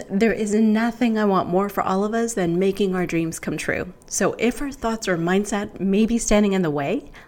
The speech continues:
let's unpack that a bit more. Mindset can be defined simply as a person's way of thinking and their opinions. Our thoughts are so important because, as a person I really respect, Mike Dooley, says, "Thoughts become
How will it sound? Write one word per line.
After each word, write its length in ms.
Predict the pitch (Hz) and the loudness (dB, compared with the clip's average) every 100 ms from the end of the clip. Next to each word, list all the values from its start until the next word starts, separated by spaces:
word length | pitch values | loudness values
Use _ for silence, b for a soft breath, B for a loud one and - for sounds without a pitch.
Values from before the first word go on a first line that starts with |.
| - | 0
let's 180 | 233 - | 2 4
unpack 440 | 403 392 349 370 - | 2 2 -2 -2 2
that 180 | 131 | 2
a 20 | - | 2
bit 220 | 139 - | -2 -2
more. 380 | 143 135 190 - - - - - - - - - - - B B B B - | -2 -2 -4 -4 -4 -4 -8 -14 -18 -14 -14 -16 -20 -20 B B B B 2
Mindset 360 | 320 392 403 | 2 2 0
can 160 | 339 302 | 2 2
be 80 | 277 | 2
defined 340 | 254 233 214 | 0 0 -2
simply 340 | 220 214 214 190 | 0 0 0 0
as 100 | 180 | -2
a 60 | |
person's 560 | - - 226 233 226 - | -6 -4 -2 0 0 -2
way 100 | 175 | -4
of 100 | 156 | -4
thinking 560 | - 170 180 160 139 - | -6 -4 -4 -4 -6 -4
and 180 | 190 | -4
their 280 | 170 151 - - | -2 -4 -6 -2
opinions. 840 | - - 202 151 123 - - - B B B B - | 4 6 4 0 -8 -10 -12 -14 B B B B -4
Our 120 | 220 | -4
thoughts 320 | - 254 311 | 0 -2 0
are 100 | 339 | -2
so 300 | - - 214 | -2 -2 -2
important 720 | 214 208 - 156 131 113 - - | 0 -4 -4 -6 -6 -8 -10 -8
because, 840 | 196 202 - 185 170 165 170 - - - | -8 -6 -4 -2 0 -2 -4 -8 -14 -10
as 380 | 180 175 175 - - - - | -4 -2 -2 -6 -16 -20 -14
a 40 | - | -2
person 320 | 262 262 220 | 0 2 2
I 60 | |
really 300 | 170 196 208 | 2 2 2
respect, 480 | 175 180 151 147 - | 0 -4 -8 -8 0
Mike 180 | 190 190 | 0 2
Dooley, 260 | 202 185 180 | 2 2 2
says, 440 | - 143 143 - - - - | -2 -6 -6 -10 -16 -12 -4
"Thoughts 380 | 160 - - | -4 -4 -8
become 500 | - 190 175 143 143 | -6 -4 -4 -4 -6